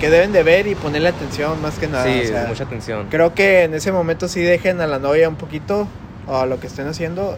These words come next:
Speaker 1: y
Speaker 2: O invítenla,
Speaker 1: o invítenla
Speaker 2: pero
Speaker 1: y
Speaker 2: díganle
Speaker 1: entre
Speaker 2: de que
Speaker 1: ustedes pónganse a, pon-, a sacar sus propias
Speaker 2: Pe-,
Speaker 1: teorías.
Speaker 2: pero explíquenle que ahora sí van a ver Netflix realmente, ¿no? Que
Speaker 1: Sí,
Speaker 2: es la
Speaker 1: sí,
Speaker 2: excusa.
Speaker 1: porque le dices, "Vamos a ver Netflix", y de volada te, te la carilla y dices,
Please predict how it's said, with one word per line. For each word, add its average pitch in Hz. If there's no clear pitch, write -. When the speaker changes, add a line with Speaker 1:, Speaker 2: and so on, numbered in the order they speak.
Speaker 1:
y 123
Speaker 2:
O 117
invítenla, 127
Speaker 1:
o 139
invítenla 185
Speaker 2:
pero 135
Speaker 1:
y -
Speaker 2:
díganle 143
Speaker 1:
entre 139
Speaker 2:
de -
que 135
Speaker 1:
ustedes 175
pónganse 180
a, 139
pon-, 131
a 135
sacar 135
sus 151
propias 170
Speaker 2:
Pe-, 131
Speaker 1:
teorías. 123
Speaker 2:
pero 123
explíquenle 127
que 139
ahora 123
sí 139
van 127
a 127
ver 127
Netflix 120
realmente, 113
¿no? 104
Que 117
Speaker 1:
Sí, 113
Speaker 2:
es 170
la -
Speaker 1:
sí, 190
Speaker 2:
excusa. 202
Speaker 1:
porque 165
le 156
dices, 156
"Vamos 180
a 208
ver 196
Netflix", 208
y 165
de 143
volada 135
te, 147
te 151
la 143
carilla 156
y 143
dices, 139